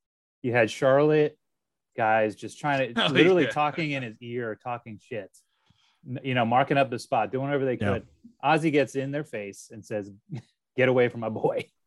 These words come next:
Speaker 2: Well, Joseph
Speaker 1: And
Speaker 2: called him over there. Like, you can, you
Speaker 1: Yeah,
Speaker 2: can
Speaker 1: he's
Speaker 2: see
Speaker 1: like,
Speaker 2: it
Speaker 1: "Hey,
Speaker 2: in
Speaker 1: Ozzie, come over here.
Speaker 3: "I need my enforcer."
Speaker 1: Handle these dudes."
Speaker 2: <laughs>
Speaker 1: You're, he's the bouncer now, and, and it was something we're missing. And God, it was good to have that. And it's gonna be an interesting thing once Sosa's healthy and a lot, you know, you're gonna be mixing and matching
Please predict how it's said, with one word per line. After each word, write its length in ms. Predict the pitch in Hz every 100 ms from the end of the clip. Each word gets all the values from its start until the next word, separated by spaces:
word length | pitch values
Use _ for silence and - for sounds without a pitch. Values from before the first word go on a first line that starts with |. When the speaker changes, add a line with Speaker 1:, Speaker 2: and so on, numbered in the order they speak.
| _ _
Speaker 2:
Well, 140 | 170 139
Joseph 380 | 165 233 254
Speaker 1:
And 80 | 233
Speaker 2:
called 180 | 185 175
him 100 | 170
over 300 | 175 240 226
there. 260 | 156 98 90
Like, 180 | 123 131
you 80 | 185
can, 100 | 170
you 80 | 160
Speaker 1:
Yeah, 80 | 165
Speaker 2:
can 80 |
Speaker 1:
he's 100 | 156
Speaker 2:
see 60 | 160
Speaker 1:
like, 100 | 151
Speaker 2:
it 100 | 139
Speaker 1:
"Hey, 200 | 175 139
Speaker 2:
in 100 | 123
Speaker 1:
Ozzie, 260 | 165 139 123
come 140 | 180
over 140 | 208
here. 80 | 147
Speaker 3:
"I 60 | 165
need 140 | 196
my 120 | 185 175
enforcer." 500 | 151 165 170 220 175
Speaker 1:
Handle 160 | 131
these 120 | 127
dudes." 240 | 185 196 170 190 - 185
Speaker 2:
<laughs> 320 | - 139 165
Speaker 1:
You're, 180 | 165 -
he's 220 | 139 196
the 80 | 190
bouncer 460 | 185 226 277 277 160
now, 220 | 123 127
and, 240 | 135 143 151
and 280 | 156 156 156
it 40 |
was 140 | 147 -
something 300 | 190 185 170
we're 100 | 143
missing. 440 | 165 185 143 131
And 340 | 123 127 120 107 _ _ _ _ _ _ _
God, 240 | - 147 143
it 40 |
was 180 | 120 107
good 160 | 123 113
to 60 |
have 240 | 110 113 104
that. 300 | 110 117 120
And 180 | 123
it's 140 | 127 123
gonna 140 | 196
be 100 | 190
an 80 | 160
interesting 340 | 160 147 156
thing 300 | 139 180 175
once 280 | 120 120 -
Sosa's 420 | - 143 131 127
healthy 460 | 120 123 123 127 120
and 200 | 110 107
a 60 | 107
lot, 260 | 113 123
you 100 | 127
know, 80 | 127
you're 180 | 120 123
gonna 140 | 139
be 100 | 131
mixing 380 | 123 131 - 123
and 80 | 113
matching 460 | 113 117 127 113